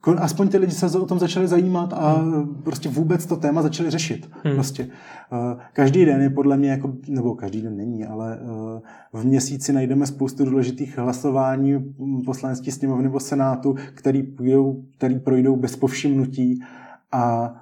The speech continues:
Speaker 1: je to často škoda, protože často lidi přichází o svoje práva a, mm,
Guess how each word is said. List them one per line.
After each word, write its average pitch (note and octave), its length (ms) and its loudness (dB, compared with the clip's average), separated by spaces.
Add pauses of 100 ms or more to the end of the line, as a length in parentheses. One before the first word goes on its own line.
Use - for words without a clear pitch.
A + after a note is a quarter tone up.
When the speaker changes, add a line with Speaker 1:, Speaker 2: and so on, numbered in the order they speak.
(300)
Speaker 1:
je C3 80 0
to C3 100 0
často C3+ 220 -2
škoda, C#3+ 300 -2
protože A2 520 -8
často A#2+ 580 -10 (920)
lidi B2 260 -2
přichází B2+ 520 -4
o B2+ 40 -8
svoje C3 260 -6
práva C3+ 580 -4 (500)
a, A2+ 440 -6 (640)
mm, G#2 480 -12